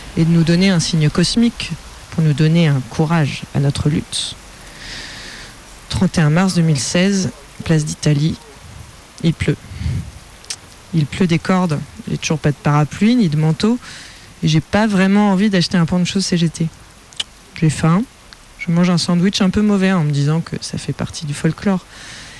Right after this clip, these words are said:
Et oui, sous la pluie, en attendant que le cortège avance un peu. Trente et un mars deux mille seize, place d'Italie, il pleut. Je m'engouffre sur le boulevard de l'hôpital.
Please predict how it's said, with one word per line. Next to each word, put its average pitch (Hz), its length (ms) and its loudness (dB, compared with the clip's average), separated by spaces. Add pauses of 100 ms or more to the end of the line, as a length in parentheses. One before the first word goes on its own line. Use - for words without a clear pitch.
(260)
Et - 60 -6
oui, - 100 -4 (100)
sous - 220 -4
la 208 100 2
pluie, - 640 -8 (400)
en 151 100 0
attendant 160 380 0
que 175 160 -2
le 147 80 2
cortège 175 500 0
avance 165 380 0
un 165 80 2
peu. - 160 -6 (1600)
Trente 175 260 0
et 170 40 2
un 156 100 4
mars 156 320 2
deux 160 80 0
mille 147 200 0
seize, 160 420 0
place 165 260 0
d'Italie, 147 640 0 (160)
il 156 100 2
pleut. - 300 -2 (1300)
Je - 100 -4
m'engouffre 196 500 4
sur 175 220 0
le 165 140 4
boulevard 185 400 0
de 160 80 2
l'hôpital. 139 480 -2